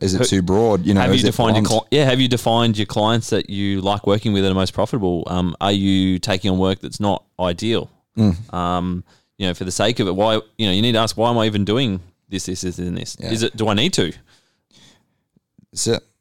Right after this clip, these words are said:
Speaker 1: So, um, reach out to Modern Visual. Uh, the contact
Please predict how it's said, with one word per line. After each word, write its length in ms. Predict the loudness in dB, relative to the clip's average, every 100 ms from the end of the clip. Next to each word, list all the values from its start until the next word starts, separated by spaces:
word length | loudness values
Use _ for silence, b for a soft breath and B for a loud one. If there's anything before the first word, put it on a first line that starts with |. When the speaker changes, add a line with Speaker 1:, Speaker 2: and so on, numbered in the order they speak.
| _ _
Speaker 1:
So, 380 | -6 -2 0 0
um, 460 | 0 2 2 2 -2 -2
reach 240 | 0 2
out 140 | 2 2
to 80 | 2
Modern 220 | 4 4
Visual. 320 | 4 4 2 -2 -14 _ B B B B B -2
Uh, 260 | 2 2
the 120 | 2 2
contact 760 | 2 2 2 0 -2 _ -6